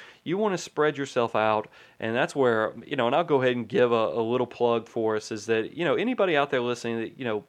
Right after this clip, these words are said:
has been doing this on your own, and you, maybe you've made a little bit of money back in two thousand nine, or you missed it because you got scared and sold out in two thousand eight, but you were successful before all this happened,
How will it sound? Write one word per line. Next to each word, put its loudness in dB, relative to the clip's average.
has -10
been -4
doing 0
this -4
on -2
your 0
own, -4
and -2
you, -4
maybe 0
you've -4
made 2
a 2
little 2
bit 4
of 0
money 0
back 0
in -6
two -8
thousand -2
nine, 0
or 0
you -6
missed -2
it -4
because -8
you -4
got 0
scared -4
and -6
sold -2
out 0
in -12
two -8
thousand -2
eight, -4
but -10
you -4
were -2
successful -4
before -2
all 0
this -6
happened, -6